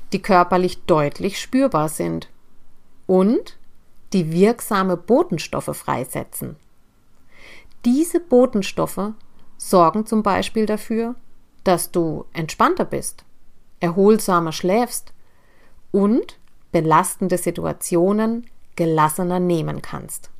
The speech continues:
Es ist sogar nachgewiesen, dass diese Botenstoffe das Immunsystem stärken.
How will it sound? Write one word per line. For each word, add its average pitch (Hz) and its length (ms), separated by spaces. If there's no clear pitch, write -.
Es 185 140
ist 226 220
sogar 170 260
nachgewiesen, 196 1000
dass - 160
diese 202 260
Botenstoffe 196 760
das 185 160
Immunsystem 208 800
stärken. 143 540